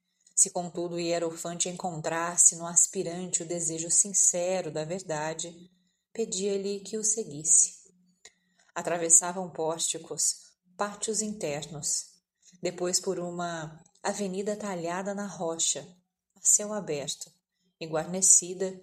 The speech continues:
de estrelas e esfinges. Chegavam a um pequeno templo que servia de entrada às criptas subterrâneas. A porta era dissimulada por uma estátua de Ísis em tamanho natural.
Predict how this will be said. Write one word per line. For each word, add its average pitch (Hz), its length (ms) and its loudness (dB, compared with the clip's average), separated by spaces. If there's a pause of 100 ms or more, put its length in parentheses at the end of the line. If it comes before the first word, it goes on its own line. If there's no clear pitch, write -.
de 185 180 -2
estrelas 202 680 4
e 208 80 0
esfinges. 160 1040 2 (520)
Chegavam 160 580 -2
a 180 60 -8
um 185 100 -8
pequeno 196 460 -10
templo 180 340 -10
que 202 140 -4
servia 175 680 -2 (580)
de 202 140 0
entrada 180 500 -4
às - 180 8
criptas 220 760 0
subterrâneas. 190 1200 -2 (920)
A 170 100 -8
porta 175 400 -4
era 185 340 -4 (220)
dissimulada 185 880 0
por 190 260 -2 (220)
uma 202 520 -6
estátua 226 540 -2
de 208 180 -4
Ísis 190 420 -2
em 202 120 -6
tamanho 185 520 -6
natural. 190 640 -8